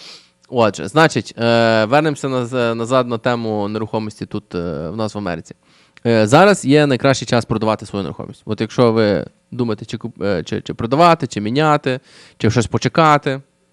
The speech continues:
от, е, десь до кінця липня, е,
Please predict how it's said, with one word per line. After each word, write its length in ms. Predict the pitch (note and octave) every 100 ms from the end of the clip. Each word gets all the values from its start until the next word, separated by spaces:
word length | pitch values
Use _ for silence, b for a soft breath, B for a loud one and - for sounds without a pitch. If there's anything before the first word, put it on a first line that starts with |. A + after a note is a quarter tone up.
| _ _ _ _ _ -
от, 400 | - G#2+ A2 -
е, 140 | A2 G2+
десь 280 | B2 C3
до 180 | A#2 B2
кінця 420 | B2+ A#2+ - A2+
липня, 520 | A2 E3+ - F3 E3+ F#3 b b b b
е, 500 | G#2+ F2 D2+ D2 B1+